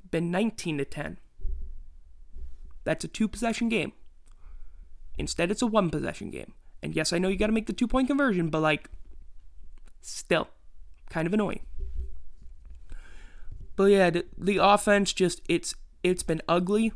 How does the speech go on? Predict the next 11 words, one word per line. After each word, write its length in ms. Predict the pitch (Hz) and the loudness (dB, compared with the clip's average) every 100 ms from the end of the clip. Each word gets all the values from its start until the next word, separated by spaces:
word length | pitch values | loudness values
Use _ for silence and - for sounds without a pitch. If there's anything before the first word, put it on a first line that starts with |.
| - - - | -4 -10 -2
but 160 | 165 | 0
it's 180 | 170 - | 0 -4
been 200 | - 165 | 0 0
effective. 640 | 196 - 277 - 233 - - - - - - - - - - - - | 2 2 0 2 -2 -2 -14 -16 -16 -20 -20 -20 -20 -20 -20 -20 -8
Like, 360 | 170 160 160 - - - - - - - - | 0 0 -2 -16 -20 -20 -20 -20 -20 -16 0
Taysom 380 | 156 160 175 | 2 4 2
Hill 240 | 170 170 165 | 4 4 2
still 400 | - - 170 165 | 0 2 2 4
looks 240 | 165 - | 0 0
like 180 | 165 160 | 0 2
a 220 | 156 151 | 0 -2